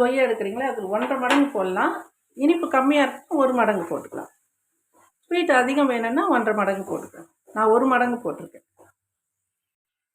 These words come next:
சர்க்கரை போட்டுட்டு நல்லா இந்த சர்க்கரை பாதம் வரணும் ஃபுல்லா. அது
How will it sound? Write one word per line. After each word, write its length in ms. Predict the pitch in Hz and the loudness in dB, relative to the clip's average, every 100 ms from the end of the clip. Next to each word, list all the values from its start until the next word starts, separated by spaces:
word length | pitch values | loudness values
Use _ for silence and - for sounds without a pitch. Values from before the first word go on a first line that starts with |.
| _ _ _ _ _ _ _ _ _ _ _ | _ _ _ _ _ _ _ _ _ _ _
சர்க்கரை 260 | 233 233 269 277 | -6 -2 0 2
போட்டுட்டு 320 | 202 208 285 285 | 0 -2 -2 0
நல்லா 180 | 220 240 233 | 2 2 0
இந்த 120 | 208 - | -2 -6
சர்க்கரை 260 | 214 240 233 | -4 -4 -2
பாதம் 280 | 196 196 202 | -2 -2 -2
வரணும் 340 | 175 185 151 139 | -2 -2 -4 -6
ஃபுல்லா. 320 | 165 165 160 - - _ _ - - _ | -4 -2 -4 -10 -20 _ _ -20 -20 _
அது 100 | 185 | -6